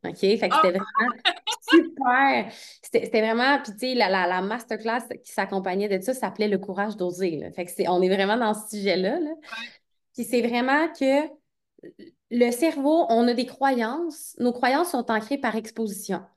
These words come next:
Speaker 1: Fait que t'as été exposé dans des situations X, Y, Z à répétition, fait que t'as associé que t'as pas de courage. Mais tu pourras pas changer une croyance par une pensée.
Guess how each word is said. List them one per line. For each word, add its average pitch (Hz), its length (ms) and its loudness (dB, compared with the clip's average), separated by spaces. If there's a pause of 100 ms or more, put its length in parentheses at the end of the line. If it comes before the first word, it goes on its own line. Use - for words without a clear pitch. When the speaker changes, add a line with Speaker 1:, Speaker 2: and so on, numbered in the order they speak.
(380)
Speaker 1:
Fait 240 160 2
que 233 60 -8
t'as 269 80 6
été 254 260 2
exposé 262 580 0
dans 240 160 2
des 214 140 0
situations 214 500 -4
X, 254 240 -10
Y, 214 260 -2
Z 196 100 -8
à 240 180 0
répétition, 202 600 -2
fait 220 100 -4
que - 120 -2
t'as - 80 -2
associé 226 480 -4
que 220 100 -4
t'as 202 140 -4
pas 202 140 -4
de 208 60 -18
courage. - 600 -6 (760)
Mais 220 160 6
tu 226 140 -2
pourras 240 320 4
pas 359 160 4
changer 220 480 -2
une 269 120 2
croyance 226 520 -2
par 208 160 -4
une 196 180 -4
pensée. 202 560 -6